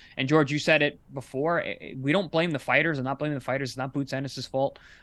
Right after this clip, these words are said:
Um, it's just, w-, you know, the opportunity that, that's presented to him. It is what it is.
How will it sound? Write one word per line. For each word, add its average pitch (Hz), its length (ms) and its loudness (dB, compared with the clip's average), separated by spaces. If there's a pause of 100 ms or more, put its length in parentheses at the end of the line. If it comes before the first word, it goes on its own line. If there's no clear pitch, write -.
(140)
Um, 117 480 -4
it's 127 160 -8
just, 131 180 -4
w-, 131 220 -10
you 135 60 -4
know, 123 80 -2
the 127 120 -2
opportunity 131 520 0
that, 120 200 -6
that's 123 220 0
presented 139 380 -4
to 160 80 0
him. 175 120 0
It 123 80 0
is 135 140 2
what 120 140 0
it 113 60 0
is. 190 260 0